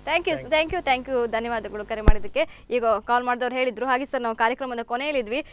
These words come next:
Speaker 1: ಈಗಷ್ಟೇ ಹೇಳಿದ್ರು ಅವರು, ಆ, ನಿಮ್ಮ ಹೋರಾಟಕ್ಕೆ ನಾವು ನಿಲ್ತೇವೆ ಅಂತೇಳಿ ಹೇಳಿದ್ದಾರೆ. ಹಾಗೆ ಸರ್, ಕೊನೆಯದಾಗಿ ನೀವೇನ್ ಹೇಳೋಕೆ ಇಷ್ಟಪಡ್ತೀರಾ?
Speaker 2: ನಾನು ಹೇಳುವುದು ಇಷ್ಟೇ, ಆ, ಸಹನಾ ಹೆಗಡೆ ಅವರು ಹೇಳಿದ ಹಾಗೆ ನಮ್ಮ ಜನಪ್ರತಿನಿಧಿಗಳು ಹಾಗೆಯೇ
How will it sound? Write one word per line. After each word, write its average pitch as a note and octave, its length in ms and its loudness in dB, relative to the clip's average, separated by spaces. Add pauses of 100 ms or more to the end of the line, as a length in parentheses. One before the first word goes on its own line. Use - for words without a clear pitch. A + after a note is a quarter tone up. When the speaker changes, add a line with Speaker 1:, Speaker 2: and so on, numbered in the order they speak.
(220)
Speaker 1:
ಈಗಷ್ಟೇ G#4 360 6
ಹೇಳಿದ್ರು C#4 280 4
ಅವರು, A3 400 -2 (160)
ಆ, - 80 0 (400)
ನಿಮ್ಮ E4+ 280 2
ಹೋರಾಟಕ್ಕೆ D#4+ 560 6
ನಾವು C4+ 240 4
ನಿಲ್ತೇವೆ A#3+ 420 -2
ಅಂತೇಳಿ A3 280 -4
ಹೇಳಿದ್ದಾರೆ. G3 440 -4 (340)
ಹಾಗೆ D#4+ 160 2
ಸರ್, E4 160 0
ಕೊನೆಯದಾಗಿ E4+ 800 6
ನೀವೇನ್ D4 320 0
ಹೇಳೋಕೆ A3+ 240 -2
ಇಷ್ಟಪಡ್ತೀರಾ? G3 580 -10 (920)
Speaker 2:
ನಾನು G3 220 2
ಹೇಳುವುದು G3 380 2
ಇಷ್ಟೇ, F3+ 460 2 (420)
ಆ, D#3+ 240 -4
ಸಹನಾ F3 480 -2
ಹೆಗಡೆ F3+ 300 0
ಅವರು F#3 200 4
ಹೇಳಿದ F3+ 300 2
ಹಾಗೆ F3 380 4
ನಮ್ಮ E3+ 300 -2
ಜನಪ್ರತಿನಿಧಿಗಳು F#3 1300 -2 (800)
ಹಾಗೆಯೇ F3 640 2